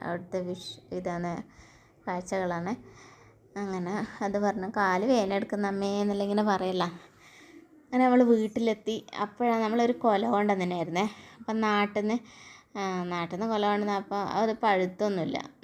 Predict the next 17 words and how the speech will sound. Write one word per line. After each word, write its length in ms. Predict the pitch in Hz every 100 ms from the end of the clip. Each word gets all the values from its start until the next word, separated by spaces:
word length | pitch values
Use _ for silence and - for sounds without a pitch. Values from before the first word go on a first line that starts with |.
| - 202
പിന്നെ 240 | 214 220
എന്നിട്ട് 280 | 220 214 214
അച്ഛൻ, 340 | 214 - 202 202 202 196
ആ, 160 | 196 190
ചോദിച്ചത്, 480 | 190 190 185 190
അച്ഛൻ 300 | 180 190 196
പറഞ്ഞു, 220 | 196 190 196
അത് 340 | 196 185 185 196 - - - _ _
നമ്മൾ 360 | 202 202 202 202
ചന്ദനത്തിരിയില്ലേ, 960 | 196 208 196 196 196 202 196 175 180 180
ചന്ദനത്തിരി 800 | 190 190 190 196 190 202 190 -
ഒരു 160 | 185 202
ബക്കറ്റിൽ, 680 | 190 185 - 185 214 196 240 - - 240
ആ, 220 | 202 196
ഇങ്ങനെ 340 | 190 190 185 175 -
കുത്തി 320 | 185 185 196 180 180 196 247 - - - - - -
കുത്തിവെച്ചിട്ട് 640 | 208 - 180 180 208 247